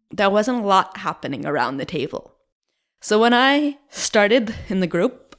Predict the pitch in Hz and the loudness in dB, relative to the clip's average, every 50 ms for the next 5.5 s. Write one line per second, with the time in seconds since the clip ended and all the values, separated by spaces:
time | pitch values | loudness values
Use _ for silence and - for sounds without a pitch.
0 | _ - 196 233 247 254 247 214 214 208 214 214 214 - 185 - - 185 - - | _ 4 6 8 8 6 6 4 2 2 2 0 -2 -2 -6 -4 -4 -6 -6 -8
1 | - - 170 165 165 156 - - - - 160 139 143 - - - - _ _ _ | -6 -4 -4 -4 -4 -6 -8 -14 -4 -2 -2 -2 -2 -4 -8 -12 -12 _ _ _
2 | _ _ _ _ _ _ _ _ _ _ _ _ _ _ _ _ _ _ _ _ | _ _ _ _ _ _ _ _ _ _ _ _ _ _ _ _ _ _ _ _
3 | _ _ _ _ _ _ _ - - 180 190 185 196 208 247 214 - - - 185 | _ _ _ _ _ _ _ -18 -6 0 2 4 6 6 6 4 0 -2 0 0
4 | 196 233 285 269 - 226 214 226 208 - - - 214 214 220 214 220 202 - - | 2 2 0 0 0 2 2 2 2 0 0 0 2 2 2 0 -2 -8 -8 -4
5 | - 175 175 180 170 156 151 - 151 - | -2 -2 0 0 -2 -4 -6 -10 -12 -16